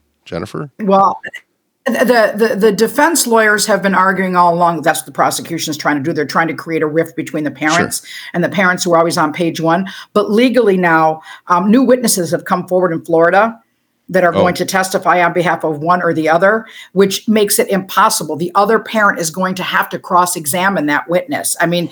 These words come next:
Speaker 1: <laughs>
Speaker 2: they, they've come to this point. They, they have to have separate cases because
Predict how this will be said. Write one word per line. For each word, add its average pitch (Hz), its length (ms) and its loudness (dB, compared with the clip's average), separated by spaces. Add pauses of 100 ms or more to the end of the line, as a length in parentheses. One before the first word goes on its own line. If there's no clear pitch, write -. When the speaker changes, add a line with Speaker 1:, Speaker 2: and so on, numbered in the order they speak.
(160)
Speaker 1:
<laughs> - 180 -12
Speaker 2:
they, 190 340 2
they've 202 240 2
come 226 400 0
to 190 140 0
this 165 320 0
point. 190 500 -4 (300)
They, 170 320 -4
they 170 140 0
have - 340 -2
to 156 80 -2
have 147 160 -2
separate 131 360 -6
cases 127 440 -10
because 156 460 -2